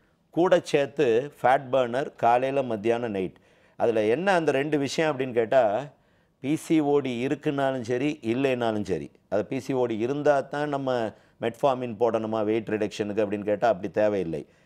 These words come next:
மெட்ஃபார்மினோட ஆக்ஷன் வந்து லிவர் வந்து புது குளுக்கோஸ் ஃபார்ம் பண்றதை நம்ம தடுக்கிறோம். அதாவது புது சுகர் ஃபார்ம் பண்றதை, புது ஃபேட்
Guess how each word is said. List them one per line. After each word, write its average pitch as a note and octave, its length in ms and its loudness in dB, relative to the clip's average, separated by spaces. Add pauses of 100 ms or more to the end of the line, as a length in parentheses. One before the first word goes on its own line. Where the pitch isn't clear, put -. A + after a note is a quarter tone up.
(300)
மெட்ஃபார்மினோட D#3 720 0
ஆக்ஷன் B2 400 0
வந்து A#2 380 -2
லிவர் C#3+ 500 4
வந்து B2+ 480 -4 (320)
புது E3+ 280 2
குளுக்கோஸ் D3+ 640 2
ஃபார்ம் B2+ 260 0
பண்றதை A#2 340 0
நம்ம C3 160 0
தடுக்கிறோம். G#2 480 -2 (240)
அதாவது B2+ 320 2
புது D#3 400 2 (120)
சுகர் C3 320 0
ஃபார்ம் A#2 240 2
பண்றதை, G#2 420 0 (340)
புது E3 300 2 (100)
ஃபேட் C#3 260 4